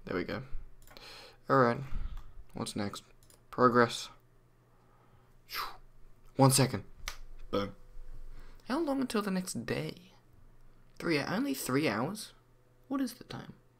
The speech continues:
Okay. Next month, three days. Next year, one hundred and fifty-six days.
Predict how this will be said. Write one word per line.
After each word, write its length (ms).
Okay. 200
Next 220
month, 340
three 220
days. 460
Next 280
year, 240
one 120
hundred 220
and 100
fifty-six 640
days. 760